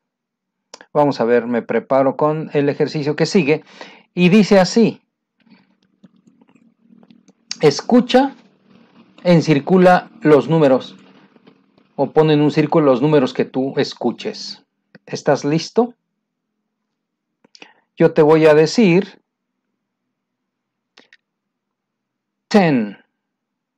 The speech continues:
Recuerda que es en esta, en esta, va por, eh, filas. Por lo tanto, la primera fila,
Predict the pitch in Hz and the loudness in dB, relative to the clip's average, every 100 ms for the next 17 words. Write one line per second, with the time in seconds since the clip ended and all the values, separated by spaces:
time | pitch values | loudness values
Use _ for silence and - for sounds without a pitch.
0 | _ _ _ _ _ _ _ _ _ _ | _ _ _ _ _ _ _ _ _ _
1 | _ _ _ _ _ _ _ _ _ _ | _ _ _ _ _ _ _ _ _ _
2 | _ _ _ _ _ _ _ _ _ _ | _ _ _ _ _ _ _ _ _ _
3 | _ _ _ _ - 151 - 214 185 143 | _ _ _ _ 0 0 2 4 4 2
4 | 185 156 160 143 139 135 - 143 135 135 | 0 -2 0 -2 -2 -4 -2 -2 -2 -2
5 | 139 131 151 143 156 175 - _ _ _ | -4 0 0 2 2 2 0 _ _ _
6 | _ _ _ _ _ _ _ _ 127 127 | _ _ _ _ _ _ _ _ -6 -4
7 | 120 117 113 - 143 110 - - - _ | -4 -4 -4 -4 -4 -4 -6 -12 -20 _
8 | _ 151 139 135 160 151 151 120 - 131 | _ 2 2 2 0 0 0 0 0 0
9 | 202 - 190 156 196 | 2 2 0 0 -4